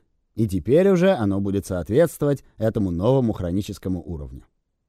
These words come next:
Но имеющиеся у него данные, на основе которых он может действовать, соответствуют уровню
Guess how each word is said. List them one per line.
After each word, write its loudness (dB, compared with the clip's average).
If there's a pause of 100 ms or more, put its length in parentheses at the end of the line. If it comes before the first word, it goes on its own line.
(540)
Но 4
имеющиеся 6
у -2
него -2
данные, 2
на 0
основе -2
которых 2
он 0
может -2
действовать, -6 (380)
соответствуют -4
уровню 0